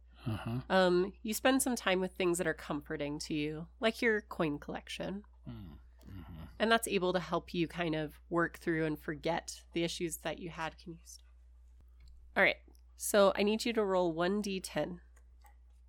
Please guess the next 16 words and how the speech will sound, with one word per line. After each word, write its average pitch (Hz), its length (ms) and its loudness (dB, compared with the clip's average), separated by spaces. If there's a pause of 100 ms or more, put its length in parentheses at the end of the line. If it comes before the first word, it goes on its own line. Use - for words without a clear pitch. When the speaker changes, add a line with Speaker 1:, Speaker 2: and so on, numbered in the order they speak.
(1000)
Speaker 1:
One 139 360 -6 (380)
D 123 200 -4
ten. - 440 -10 (1700)
Ten. 214 320 2 (1080)
Speaker 2:
All 285 60 -2
right. - 140 -4
So - 120 -4
you 190 120 0
regain 180 320 0
ten 196 320 -2
sanity 165 420 -2
points. 160 520 -8 (520)
Speaker 1:
All 139 280 -12
right. 120 360 -8 (400)
Cool. - 380 -4
So 143 560 4